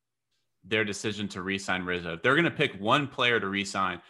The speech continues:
why would you sign a thirty-one-year-old first baseman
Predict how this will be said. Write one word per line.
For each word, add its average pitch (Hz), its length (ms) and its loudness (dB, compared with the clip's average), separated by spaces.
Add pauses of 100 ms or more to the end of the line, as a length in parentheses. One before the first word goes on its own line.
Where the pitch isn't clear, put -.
(140)
why 113 140 4
would 156 140 2
you 165 80 -2
sign 147 240 2
a 110 180 -2
thirty-one-year-old 127 720 0
first - 360 -4
baseman 131 480 -4